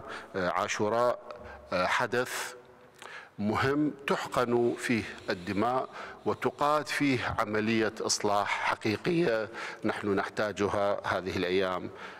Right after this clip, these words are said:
آه، تحديدًا. هناك توجيه بالتأكيد بدعم المبادرة، مبادرة السيد رئيس مجلس الوزراء الأستاذ مصطفى الكاظمي،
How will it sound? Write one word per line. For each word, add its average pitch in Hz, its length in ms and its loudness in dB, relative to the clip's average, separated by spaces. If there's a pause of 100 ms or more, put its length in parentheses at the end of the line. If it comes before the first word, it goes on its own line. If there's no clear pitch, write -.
(100)
آه، 87 220 2
تحديدًا. 85 720 -2
هناك 98 260 0
توجيه 98 440 0
بالتأكيد 104 760 0 (400)
بدعم 101 420 4
المبادرة، 92 760 2
مبادرة 90 500 0
السيد 92 400 2
رئيس 92 240 0
مجلس 90 260 -2
الوزراء 90 480 0
الأستاذ 87 340 -2
مصطفى 92 420 -4
الكاظمي، 113 720 -2